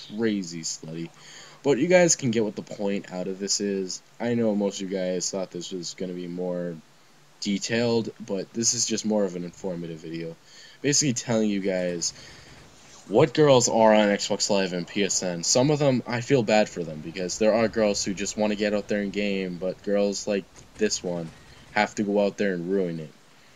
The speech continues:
for everyone else. So basically, when you guys go into the lobby, you just wanna chat with, I guess you say guys, you don't wanna do any connections or any weird things like that.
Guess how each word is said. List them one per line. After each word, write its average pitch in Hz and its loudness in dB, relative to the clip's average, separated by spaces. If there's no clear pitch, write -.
for 98 0
everyone 92 0
else. 92 -2
So 95 0
basically, 104 0
when 104 2
you 107 0
guys 113 2
go 117 0
into 110 0
the 107 2
lobby, 95 -2
you 98 -2
just 104 -4
wanna 107 0
chat 98 -4
with, 92 -6
I 90 -10
guess 87 -10
you 92 -2
say - -2
guys, 85 -4
you 98 0
don't 101 0
wanna 202 0
do 98 -2
any 95 -4
connections 95 -6
or 85 -4
any 92 -4
weird 90 -4
things 90 -6
like 87 -4
that. 80 -8